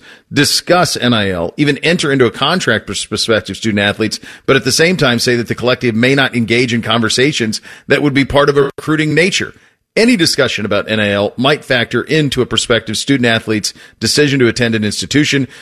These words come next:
This creates an inherently unworkable situation, and everyone knows it. And now we have lawsuits." Um, the attorneys general for the states of Tennessee and Virginia going together. Virginia's not, I wonder why they're in on this. I,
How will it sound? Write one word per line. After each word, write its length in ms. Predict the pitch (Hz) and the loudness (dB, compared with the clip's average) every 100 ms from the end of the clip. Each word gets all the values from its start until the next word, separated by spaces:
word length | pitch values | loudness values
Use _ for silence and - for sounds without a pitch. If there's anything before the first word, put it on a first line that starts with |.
| - | -6
This 120 | 110 | -4
creates 340 | - 117 107 - | 0 0 0 0
an 60 | |
inherently 560 | 104 98 120 127 113 110 | -2 0 0 0 -2 -2
unworkable 600 | 117 107 123 156 143 117 | 0 2 2 2 0 0
situation, 680 | - 110 107 104 98 110 110 | -2 -2 0 0 0 0 -2
and 240 | 113 120 - | 0 0 2
everyone 480 | 156 120 107 110 123 | 2 4 2 2 4
knows 260 | 139 101 | 4 2
it. 160 | 104 - | -2 -2
And 260 | 117 117 120 | 0 0 0
now 480 | 185 120 92 147 - - _ | 0 0 2 0 -2 -14 _
we 140 | - 110 | -4 0
have 160 | 127 | 0
lawsuits." 600 | 170 254 - - - - - - - - | 0 -2 -2 -4 -6 -8 -10 -20 -10 -2
Um, 300 | 95 92 - | 0 0 0
the 140 | 117 | 0
attorneys 340 | 110 131 131 - | 2 2 0 2
general 320 | 123 120 127 | 0 2 0
for 160 | - 104 | 0 -2
the 80 | |
states 360 | 95 123 120 - | 0 0 0 0
of 140 | 98 | -4
Tennessee 600 | - 110 98 135 139 139 - | -2 -2 0 0 0 0 -2
and 120 | 104 | -2
Virginia 480 | 101 90 131 147 131 | 0 0 2 2 2
going 260 | 107 107 | 0 0
together. 380 | 98 107 120 131 - - | 0 2 2 2 -2 -6
Virginia's 360 | 123 160 294 233 | 0 2 2 2
not, 220 | 151 - _ - | 0 -2 _ -4
I 40 | |
wonder 220 | 165 240 165 - | 0 2 0 -4
why 300 | 113 143 151 | -6 0 2
they're 180 | 139 123 | 2 2
in 240 | 143 180 | -2 0
on 160 | 135 104 | 0 0
this. 260 | 95 87 | -2 -2
I, 140 | 120 | 0